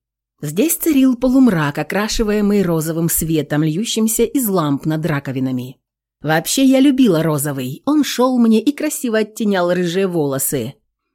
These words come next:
Но в этом клубе его было чересчур много.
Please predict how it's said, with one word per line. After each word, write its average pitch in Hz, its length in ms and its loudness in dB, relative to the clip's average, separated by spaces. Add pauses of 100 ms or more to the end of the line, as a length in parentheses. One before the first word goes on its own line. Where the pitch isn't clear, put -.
(140)
Но 165 200 0
в 151 60 -4
этом 226 340 0
клубе 220 360 2
его 190 260 2
было 185 240 0
чересчур 180 580 -4
много. 123 480 -4